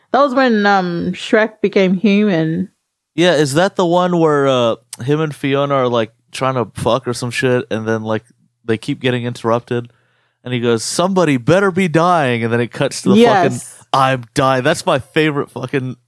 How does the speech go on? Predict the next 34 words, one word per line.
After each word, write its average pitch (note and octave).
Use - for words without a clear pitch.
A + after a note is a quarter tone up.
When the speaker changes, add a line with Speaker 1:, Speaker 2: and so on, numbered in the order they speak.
Speaker 2:
whole, C#3+
Speaker 1:
Yes. F3+
Speaker 2:
that's D#3
my E3+
favorite D#3
Shrek B2+
quote G#2
of A2+
all A#2
time. A#2
Speaker 1:
Because C#4+
Speaker 2:
Like, G3+
Speaker 1:
that's, D#4+
like, -
that B3
was G#4+
just A4+
so C#4+
much D#4
going A3+
on, F#3+
and F#3+
so A3+
many A#3
twists -
and E3+
turns. F#3
Whereas A#3+
the C#4+
first C#4
one C#4
is B3
just, A3
like, F#3